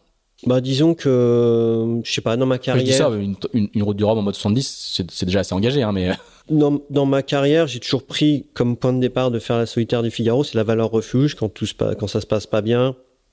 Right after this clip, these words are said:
Speaker 1: qu'il y a pas les sponsors, bah, c'est la solitaire que je fais. Quand j'ai un gros projet, de toute façon, j'essaie de faire la solitaire pour rester au niveau, euh, sportif. Et, euh, l'objectif a toujours été de faire, euh, le Vendée Globe.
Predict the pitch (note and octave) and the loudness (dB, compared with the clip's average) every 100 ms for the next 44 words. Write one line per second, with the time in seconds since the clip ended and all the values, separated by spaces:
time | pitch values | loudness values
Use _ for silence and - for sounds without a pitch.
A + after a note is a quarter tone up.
0 | _ _ _ - A2 A2+ A2 - A#2 - | _ _ _ -4 0 0 -2 -4 -2 0
1 | A2 G2+ G#2+ G2+ G2+ G#2+ - A2 - A#2+ | -2 -2 -2 -2 -2 -6 -6 -6 0 0
2 | C#3 - - - _ _ _ - C3 A#2 | 0 -6 -20 -20 _ _ _ -4 -2 0
3 | B2+ A#2+ A2+ A2+ - A#2 A#2 A#2+ A2+ G2 | 0 2 0 -2 0 0 2 0 0 -6
4 | - G#2+ - A#2 A2 G2+ - G#2 - G#2 | -6 -6 -2 0 0 -2 0 -2 0 -2
5 | G#2 A2 G2 A2 - G2 G2 - G2+ G2 | 0 -2 0 -2 -2 -4 -4 -2 -2 0
6 | F#2+ G2 G2 F#2 F2+ F#2 - - - E3 | 0 0 2 2 0 -2 -6 -4 -2 -4
7 | - - _ _ _ - - - _ _ | -4 -14 _ _ _ -20 -20 -20 _ _
8 | _ G#2+ A2+ A#2 G#2+ G#2+ G#2+ G2+ G#2 C#3+ | _ 0 2 4 4 2 2 0 -2 -2
9 | A#2+ - A2+ G#2+ B2+ A2 G2 - A#2 G#2+ | -2 -2 0 0 0 -2 -2 0 0 2
10 | G2 G2 G2 G2 G2+ G2+ G2+ C#3+ C3+ | 2 2 2 0 0 0 2 0 0